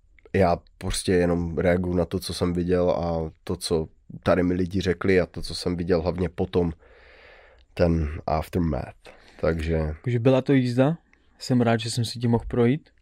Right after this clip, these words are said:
Speaker 1: Ty jsi real
Speaker 2: Byla to
Speaker 1: Floridian, já
Speaker 2: zkušenost.
Speaker 1: ne?
Speaker 2: No,
Speaker 1: Já jsem
Speaker 2: snědl jsem
Speaker 1: neprošel.
Speaker 2: všechny svoje zásoby, všechen spam a všechny tyhle věci. <laughs>
Speaker 1: Prošel s křestem.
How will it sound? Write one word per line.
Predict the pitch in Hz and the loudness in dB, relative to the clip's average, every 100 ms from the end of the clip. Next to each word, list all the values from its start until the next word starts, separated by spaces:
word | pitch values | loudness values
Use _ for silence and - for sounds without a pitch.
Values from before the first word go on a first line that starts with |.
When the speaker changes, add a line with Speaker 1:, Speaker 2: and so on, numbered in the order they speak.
| _ | _
Speaker 1:
Ty | - 95 | -8 -4
jsi | 101 95 | 2 2
real | 98 107 | 4 4
Speaker 2:
Byla | 117 | 6
to | 110 | 6
Speaker 1:
Floridian, | 127 135 107 | 8 8 6
já | 104 104 | 8 6
Speaker 2:
zkušenost. | 107 123 | 6 2
Speaker 1:
ne? | 123 - - | -2 -12 -2
Speaker 2:
No, | 120 120 160 190 _ - - - | 4 6 6 4 _ -10 -6 0
Speaker 1:
Já | 104 | 2
jsem | 123 143 | 4 6
Speaker 2:
snědl | 139 | 6
jsem | - | 6
Speaker 1:
neprošel. | 147 117 | 6 6
Speaker 2:
všechny | 123 147 | 6 4
svoje | - 147 | 6 6
zásoby, | 135 135 139 139 | 6 6 4 4
všechen | 147 143 139 131 | 4 2 4 2
spam | - - - 135 147 156 | 2 -2 4 6 6 4
a | 123 | 0
všechny | 113 131 123 123 | -2 -4 -2 -2
tyhle | 127 120 | 2 2
věci. | 120 117 143 180 156 - - - | 2 0 -2 2 0 0 -10 -8
<laughs> | - - - 127 | -2 -2 -2 -6
Speaker 1:
Prošel | 95 90 95 | -6 -4 -4
s | - | -4
křestem. | - 98 - - 87 | -2 -2 -2 -6 -8